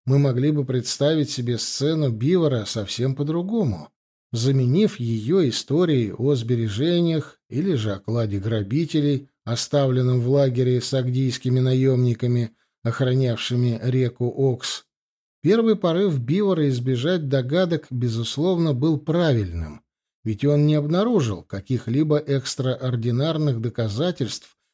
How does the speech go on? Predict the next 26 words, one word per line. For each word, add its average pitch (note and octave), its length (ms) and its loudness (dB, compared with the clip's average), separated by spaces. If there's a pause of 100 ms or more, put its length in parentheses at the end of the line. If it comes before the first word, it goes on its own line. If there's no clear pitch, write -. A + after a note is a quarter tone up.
(120)
вроде G#2+ 340 -2
тех, G#2 300 -4
что - 200 -6
были G2+ 220 -2
нацарапаны D3 880 -2 (240)
на A#2+ 140 2
некоторых C#3 500 0
монетах C#3 580 0
в B2 60 -2
одном C3+ 340 0
кладе C#3 420 0
из B2+ 140 -2
Центральной C3 640 0
Греции. A#2+ 800 -2 (880)
Граффити B2 640 2
на B2+ 140 4
монетах B2+ 500 2
этого A2+ 320 -2
клада C3 400 0
подсказали F2+ 760 -6
нам, D3+ 260 0
кто - 280 -10
их G#2 140 -2
закопал A2 580 -4
и C3+ 40 0
почему. D#3 680 0